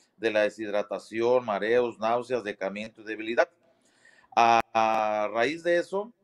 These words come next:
bueno, me pongo a estudiar, eh, el par biomagnético, el biomagnetismo médico, y de ahí, eh, se empieza a,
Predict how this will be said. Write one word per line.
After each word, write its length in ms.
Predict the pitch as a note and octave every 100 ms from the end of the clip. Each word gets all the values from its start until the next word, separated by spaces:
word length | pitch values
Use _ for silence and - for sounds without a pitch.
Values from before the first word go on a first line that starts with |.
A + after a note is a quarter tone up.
| _ -
bueno, 300 | G#3 A3+ G#3 _ _ A2
me 140 | A#2
pongo 300 | B2+ C3+ C#3+
a 40 |
estudiar, 520 | B2+ _ C#3 C#3+ D#3 F#3+ _ _ _ _
eh, 960 | A2+ A2+ A2 G#2+ G#2 G#2 G2+ G2 F#2+ F#2+ -
el 100 | -
par 160 | A2+ B2
biomagnético, 840 | C#3 C#3 C3+ C#3 D3 D#3+ F3 F3+
el 60 | C#3
biomagnetismo 800 | B2 A2 G#2+ G#2+ G2+ D3+ D#3 D#3
médico, 500 | D#3 D#3+ F3+ G3 - _ _ _ -
y 120 | C#3+
de 100 | D3
ahí, 340 | F3 G#3+ A#3+ _ _ _ -
eh, 640 | C3+ C3 B2+ B2 A#2+ A#2+
se 140 | A#2 B2+
empieza 1120 | A2 C#3 D3+ D3+ D#3 C#3+ C3 A2+ G2+ F#2 E2+
a, 100 | D#2+